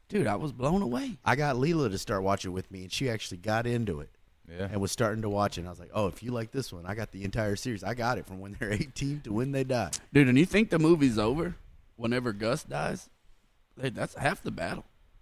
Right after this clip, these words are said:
Speaker 2: Yeah.
Speaker 1: Fucking Call's
Speaker 3: Mm-hmm.
Speaker 1: gotta take that motherfucker
Speaker 2: Yeah.
Speaker 1: back to Texas.
Speaker 2: Based on true events.
Speaker 1: Dude,
Speaker 3: Yeah.
Speaker 1: Texas Rangers. Hey, just 'cause we're from
Speaker 2: The
Speaker 1: Texas.
Speaker 2: Goodnight Ranch isn't that far. I
Speaker 3: Right.
Speaker 2: visited it once.
Speaker 3: Right.
Speaker 1: Dude,
Speaker 3: Oh,
Speaker 1: no,
Speaker 3: Rangers were down the road
Speaker 1: hey,
Speaker 3: from here.
Speaker 1: no states,
Speaker 3: Fort Griffin.
Speaker 1: no states
Speaker 2: Mm-hmm.
Speaker 1: have a
Speaker 2: Oh,
Speaker 1: cool
Speaker 2: in Temple.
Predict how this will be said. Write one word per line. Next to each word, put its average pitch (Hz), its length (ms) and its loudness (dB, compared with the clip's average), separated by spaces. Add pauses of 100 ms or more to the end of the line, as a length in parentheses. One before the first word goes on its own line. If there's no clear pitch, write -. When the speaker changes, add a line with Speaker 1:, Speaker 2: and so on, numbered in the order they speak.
(160)
Speaker 2:
Yeah. 143 100 6
Speaker 1:
Fucking 120 240 2
Call's 151 240 2
Speaker 3:
Mm-hmm. 117 100 2
Speaker 1:
gotta 117 180 0
take 107 220 -4
that 104 180 -2
motherfucker 104 440 -2
Speaker 2:
Yeah. 185 120 4
Speaker 1:
back 208 140 0
to - 60 -18
Texas. - 480 -12
Speaker 2:
Based 165 280 4
on 160 100 0
true 170 220 0
events. 151 420 -4 (420)
Speaker 1:
Dude, 165 180 -8 (260)
Speaker 3:
Yeah. - 80 -4
Speaker 1:
Texas 113 240 -2
Rangers. 156 320 0 (400)
Hey, 143 240 4
just 180 300 -6
'cause 226 140 2
we're 208 120 6
from - 200 0
Speaker 2:
The 139 80 6
Speaker 1:
Texas. 143 200 6
Speaker 2:
Goodnight 196 260 4
Ranch 180 320 0
isn't 131 240 -8
that 131 160 -8
far. 170 240 -4
I - 60 -2
Speaker 3:
Right. 98 80 0
Speaker 2:
visited 123 400 -2
it 80 80 -4
once. 85 160 -4
Speaker 3:
Right. 110 200 0
Speaker 1:
Dude, 165 200 10
Speaker 3:
Oh, 147 40 6
Speaker 1:
no, 165 60 8
Speaker 3:
Rangers 247 340 6
were 185 100 -2
down 185 160 -2
the - 80 -2
road 127 420 2
Speaker 1:
hey, 160 160 8
Speaker 3:
from 120 80 2
here. 80 240 -6
Speaker 1:
no 196 240 8
states, 180 400 0
Speaker 3:
Fort 190 240 4
Griffin. 104 400 2
Speaker 1:
no 202 240 4
states 214 320 4
Speaker 2:
Mm-hmm. 180 100 4
Speaker 1:
have 165 120 6
a 139 40 4
Speaker 2:
Oh, - 40 -2
Speaker 1:
cool 151 260 6
Speaker 2:
in 151 100 2
Temple. - 320 0